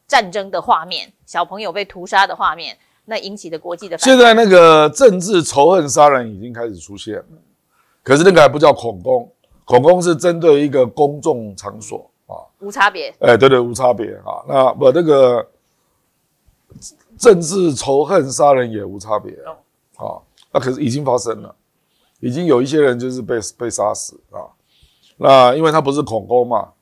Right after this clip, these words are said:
Speaker 2: 所以还没变成一个很大的事件啊。那因为过去曾经发生了一大堆事情啊，比如说劫机啊、
Speaker 1: 嗯。
Speaker 2: 地铁啊、百货公司啊、酒店啊，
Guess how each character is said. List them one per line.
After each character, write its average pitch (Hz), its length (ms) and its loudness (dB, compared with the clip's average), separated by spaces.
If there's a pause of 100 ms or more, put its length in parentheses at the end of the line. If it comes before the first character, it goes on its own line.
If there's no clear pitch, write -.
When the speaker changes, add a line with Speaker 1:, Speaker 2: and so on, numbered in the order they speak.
(220)
Speaker 2:
所 147 180 0
以 - 20 2
还 127 80 0
没 127 160 -4
变 135 160 -4
成 120 140 -6
一 123 60 -10
个 123 80 -6
很 104 120 -6
大 107 200 -2
的 95 80 -8
事 98 200 -16
件 87 160 -16 (760)
啊。 107 180 -8 (460)
那 160 180 4
因 170 100 2
为 170 80 6
过 151 160 2
去 160 160 0
曾 135 140 0
经 143 180 -6
发 143 160 2
生 139 140 -2
了 127 80 -4
一 120 80 -6
大 131 140 0
堆 123 120 -6
事 120 200 -12
情 101 200 -14
啊， 98 80 -10
比 98 120 -12
如 - 20 -14
说 117 100 -6
劫 107 220 -10
机 110 300 -10
啊、 107 260 -4
Speaker 1:
嗯。 87 80 -20 (300)
Speaker 2:
地 143 160 -6
铁 104 320 -6
啊、 107 260 -2
百 110 140 -10
货 127 160 -4
公 123 200 -12
司 120 300 -8
啊、 113 140 2
酒 101 200 -8
店 120 320 -8
啊， 101 260 -8